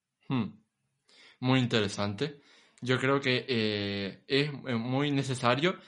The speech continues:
aprender cómo las piezas arqueológicas más famosas, ¿no?, de nuestros museos han llegado hasta allí para entender, eh, pues, sus historias, ¿no? Como, yo qué sé, por ejemplo, eh, en el Museo Británico también, le-, los frisos, ¿no?, del Parteón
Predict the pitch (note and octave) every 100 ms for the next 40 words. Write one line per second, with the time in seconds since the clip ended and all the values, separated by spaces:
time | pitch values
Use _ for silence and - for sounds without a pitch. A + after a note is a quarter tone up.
0 | - B2+ C3 A#2+ A2 B2 F3+ - _ -
1 | C#3+ D#3 E3+ D#3 A2+ A2+ G#2+ G#2 G#2 C3+
2 | D3 C#3+ C3 B2 B2 C3+ C3 G#2+ G2+ A#2+
3 | B2 A#2 C3+ C#3 C#3+ C#3 D#3 E3 A2+ G#2+
4 | G#2+ A#2+ A2 G#2+ C#3 D#3 - - - A2+
5 | A2+ A#2+ C3 C3+ C3+ B2 C3 F#3 - _
6 | _ _ B2 A#2+ A#2 A2+ G#2+ G#2+ B2 D3+
7 | A#2 G#2+ G#2 G2+ A2+ G2+ A#2+ A2 A2 C#3+
8 | F3+ D3+ G3+ G#3+ A2 G#2+ G#2 - F#2+ A2
9 | G#2 F#2+ D3 C3+ F#2 A2+ A#2 A2+ - -
10 | - - A2 G#2+ G#2 - A2+ A2+ A2 C3
11 | A#2 A2+ A#2 C#3 C#3+ C3 G#2 G2 G#2+ D3
12 | D#3 G2+ F#2+ F#2+ - _ _ A#2+ A#2+ -
13 | C#3 D#3 D3+ C#3+ D#3 F#3 B2+ A2+ G2+ G#2+
14 | A2+ E3+